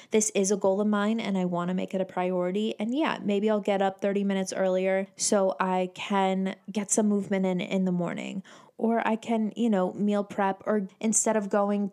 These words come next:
to, like, Chipotle or something, I can pick up a healthier salad at the restaurant next door. You know, like, there's always an option to m-, make your goal the priority.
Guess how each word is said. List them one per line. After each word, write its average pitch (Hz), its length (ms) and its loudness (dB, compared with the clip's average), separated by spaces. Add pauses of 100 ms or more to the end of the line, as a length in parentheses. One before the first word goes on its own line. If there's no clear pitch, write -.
(120)
to, 202 480 0 (140)
like, 190 420 -6
Chipotle 214 680 0
or 190 80 0
something, 185 600 -2
I 185 160 0
can 185 380 -4
pick - 240 -4
up 185 220 0 (480)
a - 60 -2
healthier 196 800 2
salad 190 540 0
at - 340 -2
the 208 100 -2
restaurant 180 500 0
next 180 260 -4
door. 170 340 0
You 214 160 2
know, 202 160 2
like, 214 240 0
there's 226 220 2
always 262 340 2
an 240 80 0
option 220 600 -4
to - 120 -6
m-, 196 240 -2 (140)
make 190 400 -2
your 196 120 0
goal 185 340 0
the 196 100 -2
priority. 185 840 -2